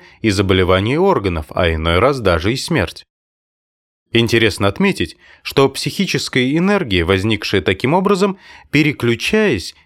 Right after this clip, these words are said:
чаще всего избирает наиболее уязвимые места, то есть больные или чем-либо ослабленные места организма. Стало быть, при дурном сердце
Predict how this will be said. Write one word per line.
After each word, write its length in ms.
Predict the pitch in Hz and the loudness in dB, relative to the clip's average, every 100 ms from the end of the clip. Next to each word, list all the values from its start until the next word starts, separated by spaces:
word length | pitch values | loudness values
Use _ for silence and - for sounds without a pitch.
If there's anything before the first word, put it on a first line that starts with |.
| _ | _
чаще 400 | 196 202 - 196 | 0 0 0 -6
всего 540 | - 180 165 185 185 | -2 0 2 2 2
избирает 640 | 170 147 143 156 170 170 170 | -2 -4 0 2 4 2 0
наиболее 500 | 170 156 170 170 170 | -2 2 2 2 2
уязвимые 760 | 170 156 151 147 170 165 170 | 0 -2 -4 -2 -2 0 -2
места, 440 | 170 175 - 135 90 | -2 -4 0 0 2
то 160 | 107 | 2
есть 320 | 98 92 - - - _ | 2 0 -6 -20 -20 _
больные 640 | 104 98 92 87 147 196 170 | 2 2 4 0 -2 0 0
или 360 | 180 196 190 _ _ | 0 0 -2 _ _
чем-либо 460 | - 180 170 160 | -2 0 2 2
ослабленные 720 | 147 - 123 143 139 135 127 | 0 0 0 2 2 0 0
места 340 | 120 101 - 101 | -2 -4 2 2
организма. 560 | 98 98 80 73 - - _ _ _ _ _ _ _ _ _ _ _ | 4 0 0 -6 -12 -20 _ _ _ _ _ _ _ _ _ _ _
Стало 420 | - - 127 107 101 | -12 0 2 4 2
быть, 260 | 101 92 | 0 -2
при 180 | - 104 | -2 0
дурном 420 | 101 95 95 90 | 2 2 2 0
сердце 500 | 87 196 - - 78 | 0 0 -2 -4 -6